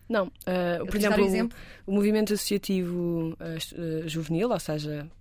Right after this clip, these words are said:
Speaker 1: as associações jovens, eh, há, há, os estudos mais recen-, mais recentes demonstram que cerca de quarenta, sessenta por cento são mulheres nas direções,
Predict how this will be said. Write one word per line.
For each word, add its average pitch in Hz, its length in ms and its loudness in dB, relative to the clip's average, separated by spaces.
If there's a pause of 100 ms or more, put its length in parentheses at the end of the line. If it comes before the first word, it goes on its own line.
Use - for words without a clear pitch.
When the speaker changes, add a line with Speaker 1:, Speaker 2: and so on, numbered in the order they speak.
(240)
Speaker 1:
as 165 120 -6
associações 175 480 -2
jovens, 170 540 2 (540)
eh, 190 400 4 (600)
há, 190 400 2
há, - 60 -6 (180)
os 185 300 -2
estudos 214 280 2
mais 202 200 4
recen-, - 380 -2
mais 190 240 2
recentes 262 360 0
demonstram 233 460 2
que 220 400 2 (580)
cerca 226 280 4
de - 80 -2
quarenta, 233 320 6
sessenta 233 400 2
por - 120 -6
cento 214 280 0
são 202 180 2
mulheres 190 420 2
nas 185 160 0
direções, 185 760 0